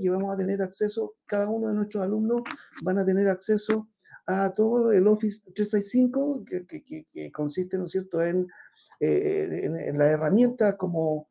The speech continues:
como el PowerPoint, el acceso a Excel, el acceso a Word, todo eso, ¿no es cierto?, va a empezar a funcionar. Por lo tanto, agregamos también el trabajo que tenemos que hacer en torno a estas competencias,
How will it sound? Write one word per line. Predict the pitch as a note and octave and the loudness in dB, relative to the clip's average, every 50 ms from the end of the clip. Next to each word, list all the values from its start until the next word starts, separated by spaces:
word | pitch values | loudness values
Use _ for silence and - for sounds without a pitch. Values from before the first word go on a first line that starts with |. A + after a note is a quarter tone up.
| _ _ _ _ _ _ _ | _ _ _ _ _ _ _
como | D#3 D#3+ D#3+ D#3+ D#3 D3+ D3+ D3+ D3+ D3+ C#3+ | -6 -4 0 0 2 2 2 0 0 0 0
el | C#3+ C#3+ C#3 C#3 | 0 0 -2 -2
PowerPoint, | - A#3+ C4 C4+ A#3 G3+ F3 - - F3 F3 E3+ E3 | 0 2 4 6 6 4 4 2 -2 -4 -2 -2 0
el | D#3+ D3+ D3 | 0 0 -2
acceso | D3 - - G3+ - - F3 | -2 -2 -2 -2 -2 -2 -4
a | D#3+ D#3 | -4 -4
Excel, | - - - - C4 C#4 C4 A#3+ G#3+ | -4 -6 -4 0 0 2 4 4 2
el | F#3 E3 | 2 2
acceso | D#3 D3 - - F3+ F3 - E3+ | -2 -4 -4 -4 -4 -4 -4 -4
a | |
Word, | E3+ F#3+ A#3+ C4 A#3+ A#3 A#3+ B3 - _ _ _ _ _ _ _ _ | -2 2 4 6 4 4 2 -2 -8 _ _ _ _ _ _ _ _
todo | - A#3 A3+ A#3 A#3 | -4 0 2 2 2
eso, | A#3+ A#3+ - A#3 | 2 2 0 -4
¿no | G#3+ | -4
es | G#3 | -4
cierto?, | - G#3+ G#3 - | -4 -6 -4 -2
va | G3+ G3 | -2 -2
a | |
empezar | G3 - F#3 G3+ G3+ G3 | -4 -4 -4 -2 0 0
a | F#3+ | 0
funcionar. | F#3 F#3+ E3+ F3 F3+ E3+ D#3+ | 0 0 0 0 -2 -2 -2
Por | E3 D#3+ | -4 -2
lo | E3+ | 0
tanto, | G3 G#3+ G#3+ G#3+ - A#3 B3 B3 - - - - - - | 0 0 2 4 4 4 2 2 -2 -14 -20 -20 -10 -4
agregamos | - E3 D#3+ E3 E3 F#3 G#3 A3 A#3 G#3+ A3 | -2 0 0 2 2 2 2 2 2 0 0
también | G#3+ G3 F#3 F#3 G3+ G#3+ A3+ A#3+ A#3+ A#3+ - _ _ - - - | 0 0 2 4 4 6 6 4 2 -2 -6 _ _ -20 -6 0
el | - F3 F3 E3 D#3 D3+ | 2 2 2 2 -2 -4
trabajo | - E3+ E3+ G3+ A3+ B3 C4 - A#3+ A3 | -2 0 2 2 2 2 2 0 0 0
que | G#3 | 2
tenemos | G3 F#3+ G#3 G#3+ G#3+ G#3+ | 2 2 2 2 0 0
que | G3+ | -2
hacer | F#3 - - A3 A3 A#3 | -2 0 2 2 4 4
en | A3 G3 - | 2 0 0
torno | G3 G3+ G3+ G3 | -2 -2 0 -2
a | G3+ | -2
estas | G3+ - A3 | -2 -2 -2
competencias, | A3 A3 A3 A3+ A#3+ A#3 C#4 C#4 C4 B3+ C4+ C#4 C#4 | -2 -2 -2 -2 0 2 4 2 2 2 0 -4 -4